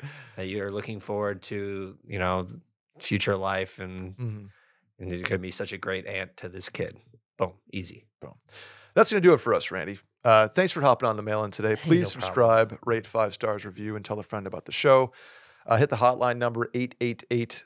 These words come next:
Speaker 1: three six two, M A I L. That is eight eight eight, three six two, six two four five, or again, you can write it at the LinkedIn Twitter bio at Mail In Podcast. Randy, where can the people find you?
Speaker 2: You can find me at Randy Trembacki on all these socials.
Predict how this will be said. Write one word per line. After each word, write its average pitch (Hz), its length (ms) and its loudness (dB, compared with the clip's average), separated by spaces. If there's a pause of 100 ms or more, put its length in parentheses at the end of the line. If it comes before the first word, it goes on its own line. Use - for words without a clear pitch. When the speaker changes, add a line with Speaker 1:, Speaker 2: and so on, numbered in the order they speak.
Speaker 1:
three 113 180 -4
six - 260 -6
two, 104 320 -10
M 98 200 -8 (100)
A 65 200 -10 (100)
I 76 200 -12
L. 131 180 6
That 120 100 2
is 110 180 -2
eight 147 200 -4
eight 147 220 -4
eight, 143 260 -4
three 131 160 -2
six - 260 -4
two, 104 200 -6
six 160 220 -2
two 123 160 -4
four 110 240 -2
five, 110 320 0
or 165 320 4 (520)
again, 117 240 -2
you 113 80 -10
can 110 120 -12
write 107 160 0
it - 80 -6
at 104 100 -10
the - 80 -12
LinkedIn 98 280 -10
Twitter 98 240 -10
bio 76 380 -12
at - 160 -10
Mail 76 180 -12
In 76 100 -14
Podcast. 123 760 2
Randy, 127 300 -2
where 127 140 -2
can 147 120 -12
the 135 60 -10
people 143 220 -10
find 143 240 -10
you? - 80 -18 (120)
Speaker 2:
You 131 120 -12
can 107 100 -8
find 104 200 -8
me 98 200 -14
at 160 240 0
Randy 127 280 -4
Trembacki 101 640 -6
on 98 260 -8
all 113 360 2
these 101 280 -6
socials. 90 1120 -8